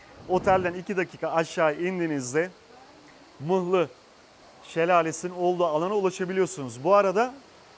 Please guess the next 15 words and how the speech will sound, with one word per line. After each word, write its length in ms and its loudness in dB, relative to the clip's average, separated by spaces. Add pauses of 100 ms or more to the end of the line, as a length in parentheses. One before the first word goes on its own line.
(300)
bu 220 -4
alanlar 500 2
da 40 -2
yine 200 -2
otelin 420 -2
bünyesinde 640 -4
elli 180 -2
dönüm 180 -4
bir 80 -2
araziye 520 0
kurulmuş 380 -8
otel. 280 -2 (100)
Dilerseniz 720 -2 (540)
bu 180 4
alanda, 440 2